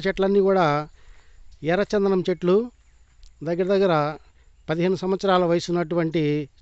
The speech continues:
చెట్లు ఇవి, మా తోటలోనివే. అలాగే ఇటు సైడు మీరు చూస్తున్నటువంటి ఒక సంవత్సరము నాలుగు నెలల వయసు గల శ్రీగంధం చెట్లు.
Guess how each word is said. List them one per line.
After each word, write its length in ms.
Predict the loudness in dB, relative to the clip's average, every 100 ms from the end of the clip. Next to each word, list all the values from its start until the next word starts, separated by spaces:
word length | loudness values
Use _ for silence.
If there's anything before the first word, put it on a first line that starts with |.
| -6
చెట్లు 260 | -4 -2 0
ఇవి, 180 | 0 -2 -6 -10 -4
మా 100 | -2 -2
తోటలోనివే. 540 | -4 -2 0 2 4 2 2 -8 -20 -20 -20 -20 -20 -6
అలాగే 220 | -4 -2 -4
ఇటు 100 | -2
సైడు 240 | 2 4 6
మీరు 160 | 4 2 -2
చూస్తున్నటువంటి 720 | -4 -2 -2 -2 -2 0 0 0 -4 -14 -18 -18 -18 -12 -8
ఒక 80 | -8 -4
సంవత్సరము 480 | -4 -2 0 2 2 0 -4 -10 -20 -20 -20 -20 -10 -4
నాలుగు 280 | 0 0 2 2
నెలల 200 | 2 4 2
వయసు 260 | 0 0 0
గల 120 | 2 0 -2 -10 -20 -20 -20 -6
శ్రీగంధం 500 | 0 2 2 2 0 0
చెట్లు. 300 | -4 -2 -2